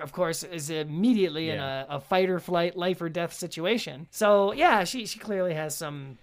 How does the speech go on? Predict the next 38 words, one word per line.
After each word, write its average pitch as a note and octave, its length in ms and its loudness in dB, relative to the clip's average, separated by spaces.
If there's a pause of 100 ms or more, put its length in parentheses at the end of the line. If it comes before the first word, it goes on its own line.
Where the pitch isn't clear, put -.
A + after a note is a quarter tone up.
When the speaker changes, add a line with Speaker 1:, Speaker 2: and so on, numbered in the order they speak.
Speaker 1:
residual D3 560 -6
feelings C#3+ 440 -8
for C#3+ 180 -6
him. F3 240 -6 (380)
But F#3+ 320 4 (100)
the, F#3+ 140 2
the G3 420 -4
really A#3+ 560 0
cool A3 720 2 (220)
kicker A#3 380 0
thing E3+ 320 -2
here E3+ 300 -4
is G#3+ 200 -2
that F3+ 220 -4
when G3 160 -4
she F3 180 -8
demorphs, G3 840 0
just E4 280 4
in C4+ 120 4
time, G#3+ 320 2
by E3 180 -2
the D#3+ 100 -4
way, D#3 280 -2
we, E3 260 -6
we, E3+ 380 -4 (240)
she F3+ 340 -10 (100)
gets G3+ 240 -4
her F#3 120 -2
first C4+ 380 -2
series G3+ 720 0 (140)
demorph F3+ 480 0
right G3+ 200 2
in G3 100 -4
time F3 220 -4
to E3+ 60 -10
save E3+ 220 -8
my D#3+ 140 -6
life C#3 340 -8